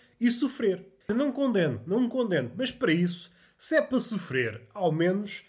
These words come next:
iam a pé para Fátima e de joelhos. Pelo menos saía mais barato. Vamos respirar fundo.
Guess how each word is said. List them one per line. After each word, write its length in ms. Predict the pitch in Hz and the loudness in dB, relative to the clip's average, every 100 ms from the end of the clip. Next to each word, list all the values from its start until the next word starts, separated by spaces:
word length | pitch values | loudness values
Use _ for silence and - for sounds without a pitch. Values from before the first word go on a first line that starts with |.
| _ _ - | _ _ -2
iam 220 | 196 233 | 2 4
a 40 | 226 | 2
pé 160 | 240 | 0
para 160 | 233 233 | -2 -2
Fátima 540 | 220 247 240 240 233 | -2 0 0 -2 -6
e 60 | 247 | -6
de 80 | 202 | -2
joelhos. 480 | 254 233 185 - - _ | 2 2 2 -6 -20 _
Pelo 140 | - 131 | -8 0
menos 280 | 165 170 - | 0 2 0
saía 180 | 208 | 0
mais 200 | 202 196 | 0 0
barato. 440 | 175 214 175 - - _ - - - _ | -2 -2 -2 -4 -14 _ -20 -20 -20 _
Vamos 180 | 156 151 | -2 0
respirar 480 | - - 151 151 151 | -2 -2 -2 -2 -2
fundo. 380 | - 208 214 | -6 -8 -8